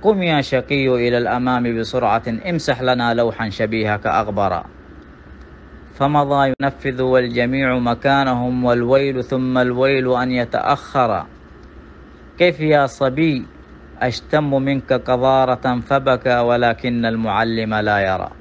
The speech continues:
"الثوب مشبوك-، الثوب مشقوق عليك مرقع، هذا حذاؤك سيء لا يشترى،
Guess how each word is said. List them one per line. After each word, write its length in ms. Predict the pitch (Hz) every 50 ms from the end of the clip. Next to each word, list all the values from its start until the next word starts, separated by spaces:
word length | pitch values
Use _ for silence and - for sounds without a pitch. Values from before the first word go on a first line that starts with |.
| - - - - - - - - - - - - - - - - - - -
"الثوب 540 | 135 127 - - 180 175 175 175 170 165 165
مشبوك-، 600 | 165 160 147 - 156 151 160 165 160 170 170 165
الثوب 540 | 147 143 - - - 175 180 175 170 165 160
مشقوق 560 | 156 160 147 - - - 175 175 170 160 160
عليك 560 | 156 147 143 131 139 139 151 151 151 147 -
مرقع، 760 | 139 135 131 131 135 139 147 143 - - - 110 98 92 95 92 - - - - - - - - - - - - - - - - - - - - - -
هذا 580 | 143 147 156 165 170 170 160 160 160 156 151
حذاؤك 760 | 143 - 151 143 135 139 151 160 165 160 156 156 151 - 151
سيء 580 | 139 - - 156 160 160 160 160 160 127 147 151
لا 360 | 147 143 143 143 147 147 147
يشترى، 640 | 147 151 143 - - - - 120 110 98 90 82 -